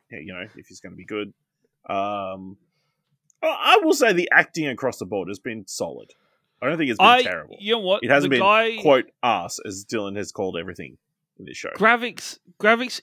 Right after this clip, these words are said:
Speaker 2: evil villain monologue, no matter how fucking stupid that whole situation was and how obvious it was gonna be that that wasn't actually Nick Fury and how much it not being Nick Fury takes away from that whole scene.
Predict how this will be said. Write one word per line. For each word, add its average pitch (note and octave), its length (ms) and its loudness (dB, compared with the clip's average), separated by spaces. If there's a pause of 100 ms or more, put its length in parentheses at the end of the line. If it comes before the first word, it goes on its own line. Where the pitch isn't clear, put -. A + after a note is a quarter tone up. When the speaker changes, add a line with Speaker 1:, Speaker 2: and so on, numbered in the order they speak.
(100)
Speaker 2:
evil G#3 380 -4
villain E3 420 -2
monologue, D3+ 500 0
no D#3 120 -4
matter E3+ 180 0
how E3+ 160 0
fucking E3 440 -2
stupid C#3+ 500 -8
that D3+ 100 -2
whole C#3+ 180 -4
situation C3 560 -6
was A#2+ 280 -8
and B2 100 -10
how B2+ 380 0 (800)
obvious D#3+ 420 2
it - 60 -6
was D3 160 -8
gonna C#3+ 180 0
be C3+ 200 0
that B2+ 140 -6
that A#2+ 140 -4
wasn't C3 320 -6
actually C3 300 -8
Nick A#2+ 80 -10
Fury B2+ 400 -6
and B2 80 -8
how B2+ 140 -2
much B2 400 -8
it C3+ 160 -4
not C3 180 -4
being C#3 220 -2
Nick B2 120 -10
Fury B2+ 280 -6
takes C3+ 260 -4
away B2 240 -4
from B2 360 -10
that B2+ 140 -2
whole C3+ 200 -4
scene. C3 340 -6